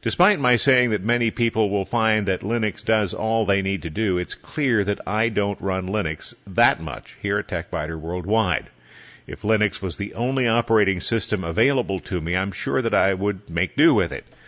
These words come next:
But I'm the kind of geek who in the mid-nineteen eighties spent no small amount of time reading three hundred page dos manuals and trying to think of reasons to use the available commands.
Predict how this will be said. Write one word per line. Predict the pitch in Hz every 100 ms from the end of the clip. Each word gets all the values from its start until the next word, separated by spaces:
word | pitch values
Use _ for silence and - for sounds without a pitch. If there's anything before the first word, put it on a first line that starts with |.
| - - - _
But | - 82 -
I'm | 92 101
the |
kind | - 107 92
of | 78
geek | 101 110
who | - 101
in | 92
the |
mid-nineteen | 90 95 95 95 90 92
eighties | 101 110 107 -
spent | - 98
no | 101 101
small | - 101 90
amount | 90 87
of | 82
time | - 95 95 90 - -
reading | 98 107 107 101
three | - 110
hundred | 104 98 80
page | - 95 90 80 -
dos | 92 123 127 -
manuals | 92 69 62 69 90 - - - _
and | - 78 -
trying | 113 110
to | 85
think | - 107
of | 87
reasons | 92 107 98 95 -
to | 90
use | 85 123 135 95
the | 104
available | 101 95 95 85 85
commands. | - 107 135 107 67 - -